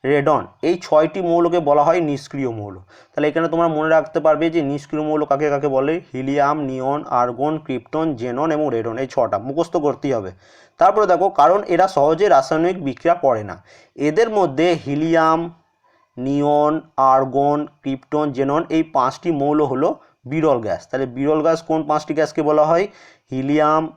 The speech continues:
নিয়ন, আর্গন, ক্রিপ্টন, জেনন। এবং তার সাথে মনে রাখবে, কারণ এদের প্রকৃতিতে খুব অল্প পরিমাণ পাওয়া যায়। এবং সবাই লাস্টে দেখো যে অপশন এ রয়েছে রেডন। রেডন হলো একটি তেজস্ক্রিয় মৌল।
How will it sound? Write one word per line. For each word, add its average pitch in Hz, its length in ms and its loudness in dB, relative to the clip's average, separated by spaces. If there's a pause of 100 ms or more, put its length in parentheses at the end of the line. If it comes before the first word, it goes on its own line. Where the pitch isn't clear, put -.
নিয়ন, 139 600 0 (160)
আর্গন, 131 640 0 (300)
ক্রিপ্টন, 151 580 -4 (400)
জেনন। 120 360 -2 (340)
এবং 135 160 0
তার 147 140 2
সাথে 175 220 -2
মনে 170 240 2
রাখবে, 143 320 2
কারণ 165 460 2
এদের 151 260 0
প্রকৃতিতে 143 600 -4
খুব 170 300 -2
অল্প 135 300 2
পরিমাণ 127 420 -4 (120)
পাওয়া 117 240 2
যায়। 85 220 -8 (320)
এবং 139 100 -4
সবাই 151 300 0
লাস্টে 147 320 0
দেখো 165 200 2
যে 165 260 0
অপশন 135 260 -4
এ 139 220 0
রয়েছে 139 400 0
রেডন। 147 380 0 (180)
রেডন 131 280 0
হলো 151 200 2
একটি 175 320 -2 (340)
তেজস্ক্রিয় 160 640 0
মৌল। 117 400 -4